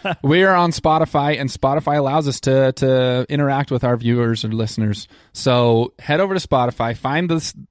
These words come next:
Speaker 2: latest episode, and, um, there should be a poll right at the bottom of that page that you can vote on. It takes one click. It's super awesome,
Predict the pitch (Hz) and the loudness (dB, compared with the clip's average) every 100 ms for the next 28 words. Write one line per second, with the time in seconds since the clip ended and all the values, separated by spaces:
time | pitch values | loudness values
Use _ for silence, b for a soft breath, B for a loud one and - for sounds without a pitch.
0 | - 131 147 170 143 127 123 - 117 113 | -6 -2 0 0 0 -2 -2 0 2 2
1 | 110 b b b b b _ _ - 123 | -2 b b b b b _ _ -4 0
2 | 120 120 117 113 127 117 113 113 113 127 | 2 0 -2 -2 -2 0 0 0 -2 -2
3 | 139 131 135 - 151 120 117 120 117 117 | -2 -2 -2 0 0 2 0 0 0 2
4 | 113 113 - 120 104 107 107 113 120 120 | 2 0 -2 -4 -2 -6 -6 -4 -2 0
5 | 120 117 113 - 110 - 110 139 - 127 | 0 -2 -6 -6 -6 -2 -2 -2 -2 -4
6 | - b b b b b - - - 147 | -6 b b b b b -16 -8 -4 0
7 | 135 123 120 123 123 | 0 0 0 -4 -6